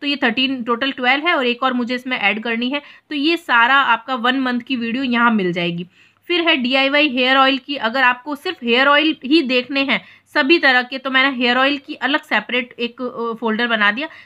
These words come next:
जिसमें ऑयल, ऑयल सारे आपको इसमें मिल जाएंगे। फिर वो सारे इंग्रेडिएंट मिक्स होकर ऑयल आ जाएंगे यहाँ पर।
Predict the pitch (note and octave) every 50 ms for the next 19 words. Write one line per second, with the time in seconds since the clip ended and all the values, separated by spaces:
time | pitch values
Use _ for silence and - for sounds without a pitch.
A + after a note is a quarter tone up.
0 | _ - A#3+ C4+ C#4+ E4+ D4+ - A#3+ C4+ C#4+ E4 E4 D#4+ D4+ D4+ D4 - D4 A#3
1 | A#3+ A#3+ A3 G#3+ G#3+ - B3+ A#3+ A#3+ B3 A#3+ A#3 A3 G#3 G3+ G#3+ G#3+ G#3+ A3 A#3
2 | A#3 C#4 C4 B3+ C4 B3+ - A#3+ A#3 A#3 B3 A#3+ A3+ G#3 G3 G#3+ A3+ A3+ A#3 A#3+
3 | A#3+ A#3+ A#3 - B3 B3 A3 A#3 B3+ B3+ - - B3+ G3+ - C#4 D4+ C#4+ A3+ G#3
4 | G#3 G3+ F#3+ F3 E3 F3 E3+ F3 F3 F3+ F3 E3+ E3 E3 E3+ F#3 -